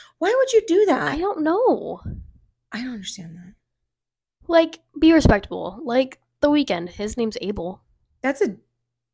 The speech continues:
Speaker 1: well, it's a biblical name, right?
Speaker 2: Yeah,
Speaker 1: But
Speaker 2: I think.
Speaker 1: still,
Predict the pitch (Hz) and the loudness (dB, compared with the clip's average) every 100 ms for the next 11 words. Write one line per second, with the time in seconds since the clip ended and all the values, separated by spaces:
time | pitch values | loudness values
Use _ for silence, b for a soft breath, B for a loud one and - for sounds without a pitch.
0 | _ - 208 208 185 165 170 175 156 160 | _ -4 -4 -4 -8 -8 -8 -10 -8 -8
1 | 170 165 190 _ _ _ _ - 202 170 | -8 -8 -8 _ _ _ _ -12 -10 -8
2 | 165 185 190 180 175 - - - - 185 | -8 -4 -4 -4 -14 -14 -14 -14 -6 -4
3 | 151 151 156 | -2 -4 -8